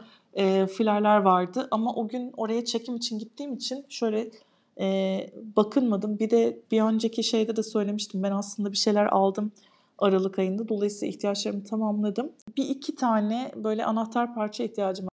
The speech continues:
Bağış olarak da bugün sevgili Zeynep'le Bedes'e bir kutu, e, kıyafet ve ayakkabı bıraktık Zeynep'in dolabından. O da belki bu podcast'i dinlerse kendinden bahsedildiğini duyar. İstanbul'da yaşayanlar için daha faydalı bir bölüm olduğunu farkındayım.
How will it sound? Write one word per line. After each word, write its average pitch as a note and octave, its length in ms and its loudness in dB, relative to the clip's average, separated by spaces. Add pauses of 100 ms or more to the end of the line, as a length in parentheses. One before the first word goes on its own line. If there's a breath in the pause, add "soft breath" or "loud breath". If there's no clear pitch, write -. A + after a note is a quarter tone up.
(140 loud breath)
Bağış D4+ 360 8
olarak A#3 380 4
da D4 100 0
bugün B3 160 -2
sevgili B3 460 0
Zeynep'le G#3 800 -4 (220)
Bedes'e G3+ 480 0
bir A3+ 200 -4
kutu, A#3 520 -8 (200)
e, F#3+ 220 -6
kıyafet G#3+ 500 -4
ve A3+ 40 0
ayakkabı F#3+ 520 -2
bıraktık F3 440 -8
Zeynep'in F3+ 460 -2
dolabından. F3+ 600 -4 (540 loud breath)
O G3 100 -2
da G3 100 2
belki F#3+ 260 0
bu F#3 100 -6
podcast'i G3 540 -4
dinlerse G3 480 0
kendinden F3+ 560 -2
bahsedildiğini G#3 760 2
duyar. G#3+ 280 8 (140)
İstanbul'da D#4 520 4
yaşayanlar C4+ 480 4
için D4 320 -2
daha C#4+ 160 10
faydalı G3+ 540 6
bir F#3+ 60 -4
bölüm G3+ 240 4
olduğunu G3+ 360 -2
farkındayım. B3 760 -2